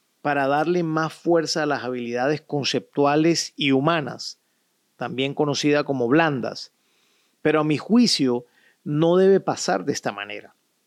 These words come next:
dado que el directivo que va escalando posiciones en la pirámide organizacional, que no se involucra en la operación del negocio, perderá la sensibilidad de alguno de los grupos de interés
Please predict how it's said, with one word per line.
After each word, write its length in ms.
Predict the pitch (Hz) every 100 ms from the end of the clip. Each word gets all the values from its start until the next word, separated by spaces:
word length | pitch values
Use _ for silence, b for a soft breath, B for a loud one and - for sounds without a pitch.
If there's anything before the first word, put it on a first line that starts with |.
| _ _ _ _ _ _ -
dado 380 | 135 151 156 151
que 80 | 156
el 80 |
directivo 560 | 143 147 135 - 190 214
que 120 | 185
va 120 | 156
escalando 480 | 156 175 170 170 185
posiciones 640 | 170 143 127 - 147 160 165
en 80 |
la 140 | 143 123
pirámide 420 | 131 131 156 165
organizacional, 960 | 156 139 131 113 113 117 113 120 104 - _ _ _ _ _ -
que 160 | 165 156
no 400 | 151 160 185 208
se 180 | -
involucra 840 | 226 208 175 156 160 196 190 131 120
en 80 | 123
la 80 | 120
operación 540 | 127 120 - 147 160
del 160 | 180 180
negocio, 520 | 165 127 - - 190 _ _ _ _ _ _
perderá 840 | 202 185 170 143 160 156 156 165 202
la 160 | 208
sensibilidad 1160 | - 190 175 156 - 147 139 135 131 139 170 208 _ _ _ _ -
de 140 | 156
alguno 460 | 160 165 160 208 226
de 60 | 208
los 160 | 165
grupos 360 | 139 180 190 185
de 80 | 190
interés 600 | 160 139 143 170 -